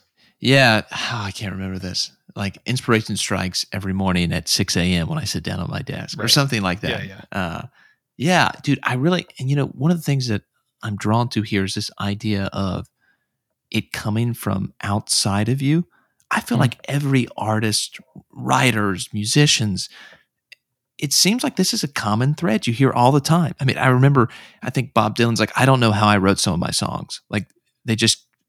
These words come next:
Speaker 1: like, they just wrote themselves. Like, you hear that a lot. Artists talking about songs writing themselves as if, you know, they are kind of conduits of something. Um, and so when I was thinking about that,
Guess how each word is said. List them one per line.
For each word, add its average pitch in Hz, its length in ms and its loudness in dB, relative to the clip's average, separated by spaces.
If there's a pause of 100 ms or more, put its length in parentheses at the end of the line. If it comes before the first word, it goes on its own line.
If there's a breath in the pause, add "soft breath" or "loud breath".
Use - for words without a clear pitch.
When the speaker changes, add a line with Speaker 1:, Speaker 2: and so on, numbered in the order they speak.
Speaker 1:
like, 120 140 -6
they 113 80 2
just 113 240 2
wrote 113 300 4
themselves. - 640 -2
Like, 143 120 -4
you 196 60 0
hear 262 220 0
that 165 160 4
a 151 80 6
lot. 113 500 4 (720 loud breath)
Artists 135 320 4
talking 131 300 -4
about 113 240 -6
songs 107 420 -4
writing 120 440 0
themselves 135 720 2
as 110 220 -4
if, 101 200 -4 (440 loud breath)
you 123 120 -4
know, 104 100 -2
they 107 320 2
are 107 120 4
kind 113 220 -2
of 101 120 -4
conduits 123 760 2
of 123 100 -2
something. 131 560 0 (360 soft breath)
Um, 101 500 -4 (540)
and 143 120 2
so 151 140 2
when 143 140 4
I 165 100 2
was - 180 0
thinking 127 280 2
about 104 360 2
that, 143 340 4